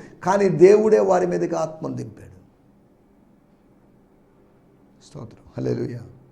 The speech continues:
నాలుగోది, సంపూర్ణంగా చేసేవాళ్ళు కావాలి. సగం సగం చేసి ఆపేసేవాళ్ళు కాదు. నాలుగు రోజులు ఒక ప్రాంతంలో ఒక కాలనీకి వెళ్ళి సేవ చేసి, "అక్కడ అది అపోజిషన్ ఉంటుంది, ఆపేస్తున్నాం"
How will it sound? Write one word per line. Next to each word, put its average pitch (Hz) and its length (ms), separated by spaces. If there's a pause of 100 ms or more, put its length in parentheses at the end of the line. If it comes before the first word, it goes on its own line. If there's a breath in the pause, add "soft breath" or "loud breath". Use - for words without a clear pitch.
(2500)
నాలుగోది, 143 960 (1120)
సంపూర్ణంగా 165 920 (100)
చేసేవాళ్ళు 127 480
కావాలి. - 400 (920)
సగం 269 420
సగం 269 320
చేసి 262 300
ఆపేసేవాళ్ళు 247 680
కాదు. 185 260 (420 soft breath)
నాలుగు 233 320
రోజులు 269 260
ఒక 226 120
ప్రాంతంలో 247 380
ఒక 247 140
కాలనీకి 247 320
వెళ్ళి 233 140
సేవ 220 240
చేసి, 226 160
"అక్కడ 208 180
అది 214 140
అపోజిషన్ 202 340
ఉంటుంది, 190 220
ఆపేస్తున్నాం" 190 580